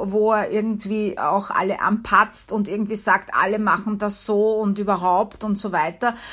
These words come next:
Und gleichzeitig gibt's diese Aussendung des Herrn Hanger, Ö-V-P-Abgeordneter, der dann die Grünen komplett angreift. Und da muss man schon sagen,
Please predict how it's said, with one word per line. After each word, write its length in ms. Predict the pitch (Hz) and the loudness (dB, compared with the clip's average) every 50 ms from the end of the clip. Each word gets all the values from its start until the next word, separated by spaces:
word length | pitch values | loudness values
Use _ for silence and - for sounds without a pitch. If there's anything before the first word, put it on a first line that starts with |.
| - - - | -12 -8 0
Und 220 | - 254 247 247 | 4 4 4 4
gleichzeitig 680 | - 233 214 208 208 233 233 - - 254 226 233 247 233 | 4 4 4 6 4 2 2 2 2 2 2 2 -2 -4
gibt's 220 | 240 254 262 - - | -2 -2 -2 -2 -2
diese 300 | 254 233 214 233 - - | 0 2 2 2 2 4
Aussendung 640 | 156 185 214 226 - 254 233 226 220 233 233 226 | 2 2 2 2 2 2 2 4 4 4 2 2
des 220 | 220 214 208 - 208 | 0 -2 -4 0 0
Herrn 280 | 190 208 202 196 - 185 | 2 2 2 0 4 4
Hanger, 380 | 175 196 208 220 233 247 233 - | 4 4 6 6 4 4 4 2
Ö-V-P-Abgeordneter, 1400 | 202 202 202 214 202 - 196 202 247 - - 202 208 - - - 226 - - 185 190 190 214 226 226 220 - 220 220 220 - - - - - - | 0 0 0 -2 -2 0 0 2 2 6 6 4 4 2 -2 -2 -2 0 2 4 4 4 4 2 2 4 2 2 2 2 -2 -14 -14 -4 4 6
der 100 | 214 202 | 6 6
dann 140 | 226 220 | 6 4
die 140 | 202 233 226 | 4 2 0
Grünen 560 | 233 214 196 208 233 254 262 247 226 - - - | 0 2 4 6 6 6 6 4 2 0 -4 -2
komplett 540 | - 233 226 220 208 220 196 190 190 - - | 2 2 2 4 4 2 2 2 2 4 4
angreift. 720 | 202 214 226 226 226 190 185 160 156 165 170 - - - | 6 6 6 4 4 4 2 2 2 0 -2 -4 -6 -4
Und 340 | - 214 214 202 - - - | 0 0 0 0 0 4 6
da 300 | 180 170 170 180 220 247 | 8 8 10 8 8 6
muss 180 | 247 247 233 | 4 2 2
man 160 | 233 233 240 233 | 2 2 2 2
schon 220 | 240 240 262 262 | 2 2 2 2
sagen, 580 | 254 - 185 170 170 175 - 214 226 233 233 | 4 6 8 8 8 6 4 2 0 2 0